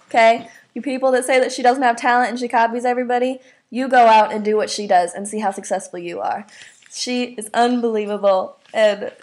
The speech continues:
she means more than me than life itself. And I love you, monster siblings, and everybody go and watch the Mary the Night video. And go follow me on Twitter at Adora Official. Please tweet this to Gaga. Tweet anything you want to Gaga.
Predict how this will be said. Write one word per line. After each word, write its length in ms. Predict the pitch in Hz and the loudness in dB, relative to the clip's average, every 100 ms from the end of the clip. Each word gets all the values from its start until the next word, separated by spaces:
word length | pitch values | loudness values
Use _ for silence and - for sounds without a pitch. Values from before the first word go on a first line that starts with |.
| - | -8
she 80 | 240 | -4
means 240 | 226 240 | -4 -4
more 180 | 240 233 | 0 0
than 140 | 240 | 0
me 140 | 233 220 | -2 -2
than 140 | 220 | -4
life 260 | 214 202 214 | -2 -4 -4
itself. 500 | 214 208 196 196 196 - | -8 -2 0 0 -6 -8
And 120 | 208 | -2
I 80 | 208 | 2
love 240 | 220 247 | 4 4
you, 100 | 269 | 4
monster 300 | 269 262 285 | -4 -4 -6
siblings, 460 | 285 254 254 254 262 | -6 -2 0 -2 -4
and 120 | 214 | -4
everybody 420 | - 240 262 254 247 | -2 -2 -2 -2 -2
go 140 | 247 | -2
and 100 | 247 | 0
watch 220 | 240 285 | -4 -6
the 80 | 294 | -6
Mary 200 | 240 233 | -4 -4
the 120 | 220 | -4
Night 240 | 208 208 208 | -6 -6 -6
video. 360 | 208 202 202 - - _ _ _ _ - - - _ - - - | -4 -2 -2 -6 -20 _ _ _ _ -20 -20 -20 _ -12 -10 -6
And 180 | 269 262 | -4 0
go 100 | 277 | 0
follow 300 | 285 277 277 | 4 4 4
me 120 | 277 | 2
on 120 | 269 | 0
Twitter 260 | 277 269 269 | 0 2 4
at 200 | 247 247 | 6 4
Adora 380 | 240 240 247 247 | 4 2 2 2
Official. 400 | 247 254 262 254 | 0 -2 -2 -4
Please 340 | 294 262 254 | -4 -6 -6
tweet 340 | - - 269 262 | -10 -10 -8 -4
this 220 | 254 - | -4 -4
to 100 | 262 | -4
Gaga. 540 | 233 233 240 233 233 - | 0 2 2 2 2 -2
Tweet 260 | 226 220 254 | -8 -6 -4
anything 340 | 320 320 294 | -4 -6 -6
you 80 | 294 | -6
want 200 | 277 285 | -6 -6
to 80 | 294 | -2
Gaga. 420 | 262 262 254 | 0 2 0